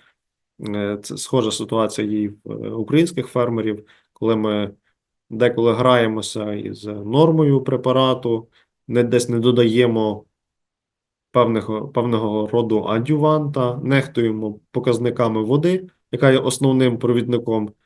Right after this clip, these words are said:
е, даних препаратів. Тому тут ми теж можемо, якби, взяти такий, таку, такий приклад хороший, як потрібно робити і як не потрібно робити.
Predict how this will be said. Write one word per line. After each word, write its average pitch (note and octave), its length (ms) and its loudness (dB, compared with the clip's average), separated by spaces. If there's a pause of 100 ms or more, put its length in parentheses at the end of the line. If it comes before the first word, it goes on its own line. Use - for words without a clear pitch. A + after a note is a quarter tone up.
(260)
е, G#2 320 -2
даних A2+ 300 0
препаратів. A2 720 -2
Тому C#3+ 400 -4 (800)
тут C3 160 2
ми B2 120 2
теж A#2+ 200 4
можемо, G#2+ 640 -2 (380)
якби, G#2+ 240 -4
взяти A#2 380 2
такий, G#2+ 540 -4
таку, A2 840 -4
такий - 180 -4
приклад A#2+ 520 0
хороший, A2+ 580 -4 (280)
як B2 240 4
потрібно C#3+ 440 2
робити A2 400 0
і A2 80 -4
як G#2+ 220 -4
не A2+ 80 -8
потрібно - 500 -10
робити. - 380 -12